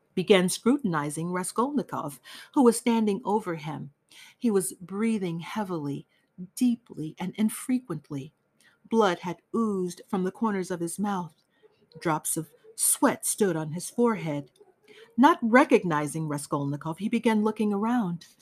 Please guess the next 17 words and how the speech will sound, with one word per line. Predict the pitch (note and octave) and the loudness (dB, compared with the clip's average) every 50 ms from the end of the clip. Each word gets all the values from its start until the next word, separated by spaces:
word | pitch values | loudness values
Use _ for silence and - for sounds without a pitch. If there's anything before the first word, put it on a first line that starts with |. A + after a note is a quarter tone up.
| _ _ _ - - - - _ _ | _ _ _ -20 -20 -20 -20 _ _
Katerina | - - B3 C4+ C#4 C4 A3+ A#3 B3 A#3+ G#3+ F#3+ F3+ - | -6 -2 0 2 2 2 4 4 6 6 4 2 0 -2
Ivanovna | - F#3+ F3 E3+ F3 F3 F3+ F3+ D#3+ D#3+ D#3 D3 | -2 -2 -2 0 -2 -2 -2 -2 -2 -4 -4 -4
regarded | D#3+ E3 E3 - F#3 F#3 F#3+ F3 D#3+ D3 | -6 -6 -2 0 0 0 0 0 -4 -4
him | - E3 D3+ | -4 -4 -4
with | D#3 D#3+ - | -4 -4 -4
a | - D#3+ | -6 -8
grim | D#3+ - - F#3+ G3 F3+ D#3+ D#3+ D3+ | -8 -6 -2 -2 0 0 0 -2 -4
but | D3 D3+ - | -4 -6 -6
stern | - - - - A3 G#3+ G3+ F#3 F3+ D#3+ - | -6 -6 -2 0 0 2 2 0 -2 -4 -6
look. | E3+ E3+ E3+ C#3+ G#2+ - - - - - _ _ _ _ | -8 -6 -6 -6 -8 -10 -14 -20 -20 -20 _ _ _ _
Tears | - - - G3 F3 D#3 D3+ D3 - | -12 -8 -4 -2 -2 -2 -2 -4 -6
flowed | - - _ - F#3 F3+ E3 D#3 D#3 - | -10 -8 _ -2 0 2 2 0 -2 -4
from | - D3+ D3 | -8 -8 -6
her | C#3+ D3 - | -6 -6 -4
eyes. | - E3 E3+ D#3+ D3 C3 C3 C#3+ C#3 - - - _ _ _ _ _ _ _ _ _ _ - - - - - - | -2 -2 -2 -2 -2 -4 -6 -6 -6 -6 -8 -8 _ _ _ _ _ _ _ _ _ _ -20 -20 -20 -14 -4 0
"My | F3+ G3 G#3+ A#3 | 2 4 6 6
God, | A#3 - - - G#3+ E3+ E3 D3+ C#3+ C#3+ C#3+ - | 6 4 4 2 2 4 4 2 2 0 -2 -6